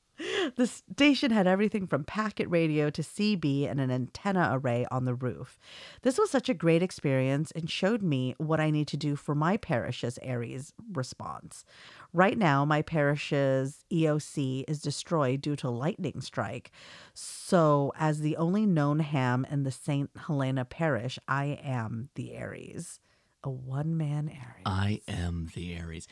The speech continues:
Speaker 2: Hey, by the way, how cool is a parish?
Speaker 1: I was just thinking
Speaker 2: Isn't
Speaker 1: that.
Speaker 2: that,
Speaker 1: We don't
Speaker 2: like,
Speaker 1: have parishes here.
Speaker 2: I, I, I love that word.
Speaker 1: What is, what is a parish? Is that,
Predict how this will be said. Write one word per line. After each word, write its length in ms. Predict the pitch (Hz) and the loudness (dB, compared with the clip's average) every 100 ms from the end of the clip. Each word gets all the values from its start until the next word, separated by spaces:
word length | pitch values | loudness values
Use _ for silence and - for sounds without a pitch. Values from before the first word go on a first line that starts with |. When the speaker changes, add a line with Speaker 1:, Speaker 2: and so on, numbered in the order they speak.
| - - | -20 -8
Speaker 2:
Hey, 140 | - | -4
by 200 | 180 190 | 2 2
the 80 | 240 | 4
way, 120 | 180 | 0
how 240 | 104 - 247 | 0 -2 -4
cool 280 | - 185 131 | 0 2 2
is 140 | - | 0
a 80 | 98 - | -8 -10
parish? 720 | - - 92 73 104 - - - - _ - - | -16 -8 -8 -8 -12 -14 -14 -18 -20 _ -20 -4
Speaker 1:
I 80 | 262 | -2
was 120 | 392 | -2
just 160 | 427 - | -4 -4
thinking 220 | 339 226 | 0 2
Speaker 2:
Isn't 100 | 226 | 4
Speaker 1:
that. 140 | 160 | 2
Speaker 2:
that, 120 | 403 262 | 4 4
Speaker 1:
We 100 | 370 | 4
don't 120 | 453 | 6
Speaker 2:
like, 140 | - | 6
Speaker 1:
have 140 | 320 - | 4 2
parishes 560 | 262 247 277 - 190 | 0 2 0 -2 -6
here. 460 | 190 220 220 113 151 _ - | -6 -6 -4 -6 -8 _ -4
Speaker 2:
I, 160 | 247 _ | -4 _
I, 160 | - 233 170 - - | -6 -6 -6 -12 -8
I 120 | 208 | -6
love 340 | 220 127 160 139 | -4 -4 -6 -6
that 240 | 87 - | -10 -12
word. 380 | - 82 - - _ | -12 -14 -14 -20 _
Speaker 1:
What 180 | 208 269 | -2 0
is, 200 | 311 233 | 0 -4
what 200 | 233 302 | -4 -4
is 160 | 415 330 | -4 -6
a 60 | |
parish? 480 | - 175 139 - - | -4 -2 -2 -4 -8
Is 100 | 165 | -6
that, 260 | 170 175 | -2 -2